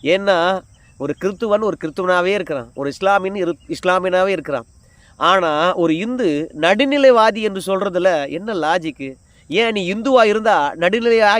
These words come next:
இல்லைன்னு அர்த்தமே என்ன? ஒரு இஸ்லாமிய இஸ்லாமியனா இருந்து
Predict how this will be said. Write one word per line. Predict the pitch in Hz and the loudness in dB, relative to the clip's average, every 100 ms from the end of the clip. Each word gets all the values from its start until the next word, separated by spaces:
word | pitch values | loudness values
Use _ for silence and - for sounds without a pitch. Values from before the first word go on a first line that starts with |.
| 185 | 0
இல்லைன்னு | 208 220 185 | 0 0 0
அர்த்தமே | 143 220 202 | -2 -6 -6
என்ன? | 120 104 - _ _ _ _ _ 151 | -8 -10 -18 _ _ _ _ _ -4
ஒரு | 165 | -2
இஸ்லாமிய | 165 254 247 214 170 175 220 185 | 0 0 0 0 0 2 2 -2
இஸ்லாமியனா | 196 208 214 214 202 190 | 0 0 0 0 0 0
இருந்து | 214 170 | -2 -2